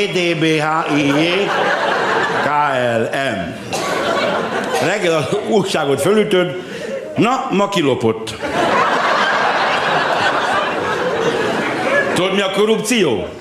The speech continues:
Amiből kihagynak. És ami Gyulánk, ugye, bizalommal volt, azt akkor nőtt az összeg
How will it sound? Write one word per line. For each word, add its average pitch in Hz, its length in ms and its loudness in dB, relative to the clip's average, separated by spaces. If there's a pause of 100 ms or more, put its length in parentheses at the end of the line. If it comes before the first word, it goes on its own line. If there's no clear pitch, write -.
(800)
Amiből 180 380 2
kihagynak. 127 680 0 (4000)
És 196 140 -2 (680)
ami 233 300 2
Gyulánk, 240 480 2
ugye, 214 480 0 (120)
bizalommal 151 840 2
volt, 190 440 2 (1300)
azt 185 200 -4
akkor 143 240 0
nőtt 165 320 2
az 120 140 0
összeg 226 680 2